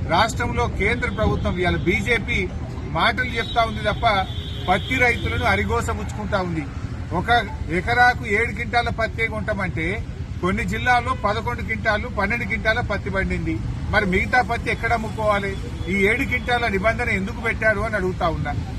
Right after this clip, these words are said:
అందులో మళ్ళీ గ్రేడ్ వన్, గ్రేడ్ టూ నిబంధనలు పెట్టి, ఇవాళ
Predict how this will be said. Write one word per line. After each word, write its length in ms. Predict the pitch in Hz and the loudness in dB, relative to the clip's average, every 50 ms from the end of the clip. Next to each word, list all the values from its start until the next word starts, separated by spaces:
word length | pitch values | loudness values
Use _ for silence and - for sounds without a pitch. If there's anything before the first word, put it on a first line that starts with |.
| - - - - 165 | -6 -6 -6 -2 -2
అందులో 320 | 202 214 240 247 254 254 | -2 0 0 0 0 2
మళ్ళీ 440 | 233 233 226 233 247 262 247 226 - - - - - - - - - - - | 4 4 2 2 2 0 2 0 0 -2 -4 -4 -4 -4 -4 -4 -4 -2 0
గ్రేడ్ 260 | 170 202 233 240 240 | 2 4 4 4 4
వన్, 300 | 233 226 226 226 214 180 | 4 4 2 2 2 2
గ్రేడ్ 260 | 175 190 226 240 226 - | 4 4 4 4 2 0
టూ 160 | 240 233 233 | -4 -4 -4
నిబంధనలు 520 | 226 214 202 214 226 220 220 220 208 214 | -4 -2 0 0 0 0 0 0 0 0
పెట్టి, 420 | 196 220 214 - - 208 208 208 208 - - - - - - - | 0 -2 -2 -2 -4 -4 -4 -4 -6 -6 -6 -8 -6 -6 -4 -2
ఇవాళ 440 | 180 208 214 214 214 214 208 196 | 4 4 6 6 6 4 4 2